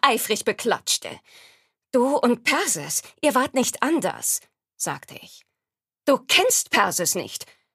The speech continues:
Weißt du, wie ich ihn bei Laune halten musste? Was für Dinge ich tun musste?“ Mehr davon wollte ich nicht hören. Ihr Gesicht war so unverstellt, wie ich es noch nie gesehen hatte, und jedes Wort so spitz, als hätte sie Jahre darauf verwendet, es in genau dieser Form zu meißeln.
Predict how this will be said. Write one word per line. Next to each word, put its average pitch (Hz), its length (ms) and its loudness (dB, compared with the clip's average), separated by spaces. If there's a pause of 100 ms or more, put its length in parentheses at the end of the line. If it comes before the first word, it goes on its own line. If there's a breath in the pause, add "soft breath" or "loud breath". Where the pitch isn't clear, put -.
(180)
Weißt 233 320 2
du, 220 100 2
wie 247 120 2
ich 226 120 0
ihn 247 80 2
bei 254 140 4
Laune 175 380 2
halten 175 240 -4
musste? 190 320 -2 (440 loud breath)
Was 311 240 2
für 392 140 2
Dinge 269 340 4
ich 247 160 0
tun 277 260 4
musste?“ 277 300 2 (1040 soft breath)
Mehr 190 180 -2
davon 170 360 -4
wollte 180 240 -4
ich - 120 -16
nicht 156 240 -14
hören. 135 280 -18 (580)
Ihr 220 100 -2
Gesicht 214 460 -4
war 190 100 0
so - 140 0
unverstellt, 202 680 -6
wie - 120 -10
ich 175 120 -10
es 175 140 -6
noch 170 140 -8
nie 190 160 -6
gesehen 143 480 -10
hatte, - 180 -20 (300 soft breath)
und 220 140 -2
jedes 254 300 2
Wort 233 240 0
so 180 120 -2
spitz, - 380 -2
als - 180 -8
hätte 196 200 -4
sie 165 100 -2
Jahre 175 360 -2
darauf 151 220 -6
verwendet, 165 480 -6
es 180 140 -2
in 214 180 -2
genau 214 340 0
dieser 175 380 -2
Form 143 300 -12
zu - 140 -8
meißeln. - 480 -10